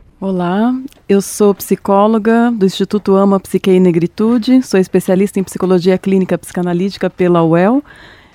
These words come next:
é, mestre e doutora em psicologia social pela usp e fui pesquisadora visitante no Departamento de Estudos Africanos e Afrodiaspóricos na Universidade do Texas, em Austin.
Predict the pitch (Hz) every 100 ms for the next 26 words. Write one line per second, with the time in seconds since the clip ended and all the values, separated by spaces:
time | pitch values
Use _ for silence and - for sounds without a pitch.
0 | _ - 185 185 185 185 185 196 - 180
1 | 180 180 202 202 196 - 196 180 185 170
2 | 185 - 180 196 175 170 190 214 202 220
3 | 240 - 262 254 - 240 - 214 196 208
4 | 196 208 190 196 202 208 202 202 208 196
5 | 196 196 196 196 190 196 196 202 170 196
6 | 190 196 202 196 185 190 196 196 180 196
7 | - - 185 190 190 185 185 185 190 180
8 | 185 170 185 - 175 - 185 170 196 180
9 | 160 170 -